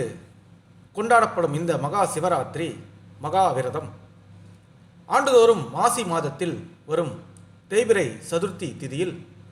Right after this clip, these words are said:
சிவ சிந்தனையோடு இரவில் கொண்டாடப்படும் விழாவாகும். இந்த சிவராத்திரி சிவனுக்கு மிக உகந்த இரவாக கருதப்படுகிறது. மகா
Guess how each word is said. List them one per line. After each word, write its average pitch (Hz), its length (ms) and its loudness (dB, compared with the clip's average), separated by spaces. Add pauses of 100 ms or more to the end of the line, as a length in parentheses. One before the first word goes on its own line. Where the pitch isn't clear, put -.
(1200)
சிவ 262 360 4
சிந்தனையோடு 214 760 4
இரவில் 190 400 -2
கொண்டாடப்படும் 170 640 0 (1040)
விழாவாகும். 110 680 -6 (920)
இந்த 269 280 0
சிவராத்திரி 269 640 2 (180)
சிவனுக்கு 240 540 2
மிக 185 260 2
உகந்த 233 360 0
இரவாக 165 460 4 (460)
கருதப்படுகிறது. 113 720 -6 (1120)
மகா 269 220 4